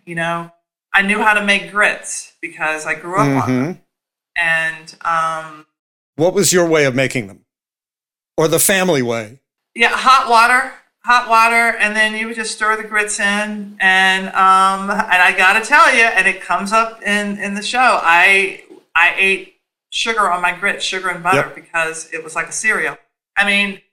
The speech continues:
Speaker 1: oatmeal, cream of wheat, and grits, they were one of the same in terms of a breakfast cereal.
Speaker 2: Yeah, yeah.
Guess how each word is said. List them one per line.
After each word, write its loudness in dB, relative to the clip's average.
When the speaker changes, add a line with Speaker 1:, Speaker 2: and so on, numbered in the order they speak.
Speaker 1:
oatmeal, -2
cream -6
of -8
wheat, -6
and -12
grits, -6
they -4
were -4
one -2
of -2
the -10
same -2
in -14
terms -10
of -16
a -20
breakfast -10
cereal. -14
Speaker 2:
Yeah, 0
yeah. -4